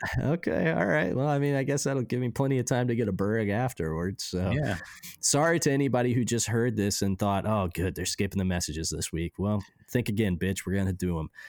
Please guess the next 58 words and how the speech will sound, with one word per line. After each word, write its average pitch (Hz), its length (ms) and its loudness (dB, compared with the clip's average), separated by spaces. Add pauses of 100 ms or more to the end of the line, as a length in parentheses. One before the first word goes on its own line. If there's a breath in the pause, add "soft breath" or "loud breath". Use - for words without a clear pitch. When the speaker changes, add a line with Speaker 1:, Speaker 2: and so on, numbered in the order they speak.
(220 loud breath)
Speaker 2:
Sorry 160 320 4
Speaker 1:
Um, 160 60 0
Speaker 2:
to 156 60 0
anybody 131 400 0
for 120 200 -2
us 113 120 0
to 117 100 -2
name 113 300 0
drop 113 260 -2
people 110 260 -2
you 101 160 0
don't 101 220 -2
know 101 300 0
and 92 100 -2
talk 107 240 -4
about 98 240 -2
what 92 100 -6
we're 98 100 -4
doing 95 300 0
outside 95 400 -4
the 92 80 -6
podcast, 92 640 -6
'cause, 92 220 -10
like, 95 260 -8
no 95 120 -4
one 92 180 -4
gives 90 200 -4
a 90 40 -6
shit 90 240 -8
anyway. 87 480 -10
So - 200 -14
Speaker 1:
Yeah, 90 360 -2
yeah, 87 220 -2
yeah, 78 180 -4
no, 78 160 -4
for - 140 -8
sure. 78 280 -4
I 113 120 -2
mean, 113 180 2
the 107 80 0
good 113 200 -2
thing 92 180 0
about 87 240 -2
it 82 100 -2
is 85 180 -2
you 95 100 -2
can 85 100 -4
just 78 180 -4
turn 78 200 -4
it 76 100 -4
off 76 240 -4
if - 120 -10
you 78 60 -4
don't 78 160 -6
like 73 160 -6
the 73 80 -6
message 76 360 -8
section. 80 380 -8